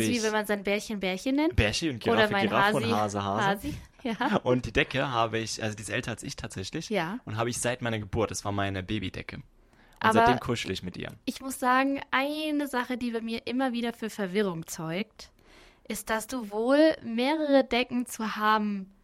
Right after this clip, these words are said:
Speaker 1: scheinst. Schein-, scheinst
Speaker 2: Das
Speaker 1: zu haben. Einen Moment.
Speaker 2: Das ist
Speaker 1: Zu
Speaker 2: ein
Speaker 1: haben
Speaker 2: Gerücht.
Speaker 1: scheinst.
Speaker 2: Das
Speaker 1: Ja?
Speaker 2: ist, das ist,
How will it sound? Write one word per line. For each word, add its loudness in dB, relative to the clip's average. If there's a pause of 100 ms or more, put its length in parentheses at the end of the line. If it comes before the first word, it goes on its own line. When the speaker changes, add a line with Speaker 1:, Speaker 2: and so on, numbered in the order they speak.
(140)
Speaker 1:
scheinst. -6 (240)
Schein-, 0
scheinst 0
Speaker 2:
Das 0
Speaker 1:
zu -4
haben. -2
Einen -2
Moment. -4 (300)
Speaker 2:
Das -8
ist -8
Speaker 1:
Zu -8
Speaker 2:
ein -4
Speaker 1:
haben -4
Speaker 2:
Gerücht. -8
Speaker 1:
scheinst. -20 (220)
Speaker 2:
Das 0
Speaker 1:
Ja? 6
Speaker 2:
ist, -4
das -4
ist, -12